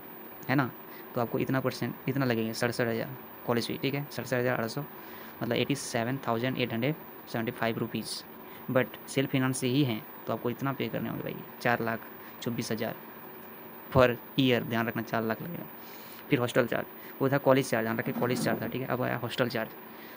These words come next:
Hostel charge का फिर से ऐड किया जाए, तो ऐड नहीं किया है क्या, ऐड नहीं किया है boss, नहीं किया है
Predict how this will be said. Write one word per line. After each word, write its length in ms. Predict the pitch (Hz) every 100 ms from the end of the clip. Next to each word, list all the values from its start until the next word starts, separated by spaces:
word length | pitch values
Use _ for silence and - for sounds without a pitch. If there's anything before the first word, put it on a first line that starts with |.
| -
Hostel 260 | 117 - 127
charge 180 | 127 123
का 80 |
फिर 140 | 117 127
से 160 | 135 131
ऐड 180 | 120 120
किया 160 | 123 113
जाए, 280 | 127 117 - - - - - - - - - - - - - -
तो 60 | 120
ऐड 100 | 120
नहीं 200 | 123 120
किया 160 | 113
है 60 | 110
क्या, 180 | 127 127 - - -
ऐड 140 | 123 120
नहीं 180 | 120
किया 160 | 117 113
है 100 | 110
boss, 180 | 113 - - - - - - - - - - - -
नहीं 240 | 127 123 127
किया 260 | - 127
है 140 | 123